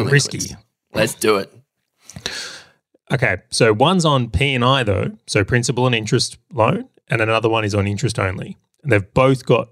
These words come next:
Speaker 2: fifty thousand dollars in each offset account. Which, by the way, if I was gonna put fifty grand in the offset account, I might as well have just left a deposit so I didn't have to pay the L M I.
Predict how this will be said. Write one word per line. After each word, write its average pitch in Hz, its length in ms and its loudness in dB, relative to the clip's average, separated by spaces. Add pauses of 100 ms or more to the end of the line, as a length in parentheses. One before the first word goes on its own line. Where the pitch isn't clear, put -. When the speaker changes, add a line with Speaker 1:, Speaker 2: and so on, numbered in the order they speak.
Speaker 2:
fifty 123 400 0
thousand 110 420 0
dollars 95 460 0 (100)
in 110 140 0
each 95 220 0
offset 110 280 0
account. 147 420 -6 (580)
Which, - 160 0
by 233 140 2
the 160 100 4
way, 107 360 0 (120)
if 156 160 -2
I 170 40 4
was 165 120 2
gonna - 160 4
put 147 160 6
fifty 123 240 0
grand 113 240 4
in 101 80 0
the 101 80 2
offset 107 260 0
account, 98 260 -2
I 107 40 -4
might 139 140 2
as 110 100 0
well 107 100 2
have 90 60 0
just 95 160 -4
left 95 200 -2
a 95 40 -12
deposit 90 480 0
so 107 80 0
I 101 40 2
didn't 95 140 -2
have 95 120 -4
to - 80 -18
pay 92 200 0
the - 160 -6
L 95 140 0
M 90 120 -2
I. 139 240 0